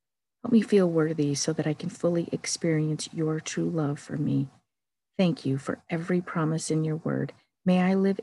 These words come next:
into those promises, Lord, and receive all you have for me.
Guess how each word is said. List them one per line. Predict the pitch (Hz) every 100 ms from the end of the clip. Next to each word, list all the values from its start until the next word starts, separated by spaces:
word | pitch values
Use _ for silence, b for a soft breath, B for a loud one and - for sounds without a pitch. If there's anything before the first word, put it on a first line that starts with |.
| -
into | 196 196 165
those | 143 143
promises, | - 147 143 147 - 147
Lord, | 147 143 143 147
and | 170 170
receive | 165 - 180 175
all | - 170 175
you | 185 185
have | 185 151 143
for | 151
me. | 151 147 143